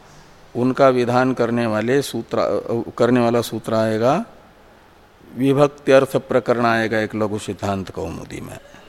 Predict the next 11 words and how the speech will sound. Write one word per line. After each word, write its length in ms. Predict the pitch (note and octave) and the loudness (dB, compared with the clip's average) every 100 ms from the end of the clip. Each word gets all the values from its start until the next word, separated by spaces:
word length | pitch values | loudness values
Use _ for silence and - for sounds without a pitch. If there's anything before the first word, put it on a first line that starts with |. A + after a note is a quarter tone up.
| - - - - - - - - - - - - | -20 -20 -20 -20 -20 -20 -20 -20 -20 -20 -20 -8
कौन 160 | A2 B2 | 0 2
सा? 380 | B2+ D3 C4 - - - - - - - - - - - | 6 4 4 -12 -20 -20 -20 -20 -20 -20 -20 -20 -20 -14
विभक्त्यर्थ 840 | G#2+ B2+ B2+ C#3 - C#3+ B2+ A#2+ A2+ | 0 2 6 4 2 2 2 2 -4
प्रकरण। 520 | - F#2+ F#2 E2+ E2 - - - - - - - _ _ _ _ _ - - - - - - - | -4 -8 -6 -8 -8 -14 -20 -20 -20 -20 -20 -20 _ _ _ _ _ -20 -20 -20 -20 -20 -14 -6
उसमें 480 | A#2+ - C#3 C#3 | -4 0 2 2
है, 300 | A#2 A2 C3+ | 2 2 0
अ, 60 | A3+ - - - - - - - - _ _ _ _ _ - _ _ _ _ _ _ _ _ _ B2+ A#2 A2+ A2+ A2+ A2+ G#2+ - - - - - - - - - - - - - - - - - | 0 -6 -20 -20 -20 -20 -20 -20 -20 _ _ _ _ _ -20 _ _ _ _ _ _ _ _ _ -6 -2 0 0 0 -2 -4 -8 -20 -20 -20 -20 -20 -20 -20 -20 -20 -20 -20 -20 -20 -20 -20 0
प्रातिपदिकार्थ 1000 | B2+ A#2+ A#2+ C3 B2 B2+ B2 A#2+ A#2+ - | 6 6 6 0 0 0 2 2 2 -2
मात्रे 480 | A#2 A2 A2 B2+ C3+ | 0 0 -2 -2 -2
प्रथमा 480 | C3 G#2+ A#2 G2 F#2 | -2 -6 -4 -4 -6
ऐसा, 280 | F#2 F#2+ | -6 -10